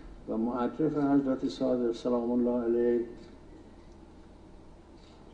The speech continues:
بعد از اینکه خود پیغمبر معرف است،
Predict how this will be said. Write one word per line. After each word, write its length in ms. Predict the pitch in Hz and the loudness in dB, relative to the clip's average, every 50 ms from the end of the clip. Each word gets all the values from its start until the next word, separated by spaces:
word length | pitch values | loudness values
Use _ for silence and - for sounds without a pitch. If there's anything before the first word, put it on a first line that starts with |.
| - - 104 104 | -14 -10 -6 -4
بعد 280 | 104 104 107 98 98 | -2 0 0 0 0
از 140 | 107 95 107 | -2 0 0
اینکه 460 | 110 104 101 - - 117 110 107 107 104 - - - - | 0 0 0 0 2 4 4 4 4 0 -2 -8 -2 4
خود 260 | 147 147 147 143 147 | 6 8 8 6 6
پیغمبر 600 | - 127 120 110 104 113 107 104 101 104 104 101 | 4 4 4 4 4 4 -2 0 0 0 0 0
معرف 580 | 101 107 110 110 110 107 101 101 101 98 - | 0 -2 0 -2 -4 -4 -4 -4 -4 -4 -4
است، 280 | 107 104 92 - - - | -4 -4 -4 -6 -8 -14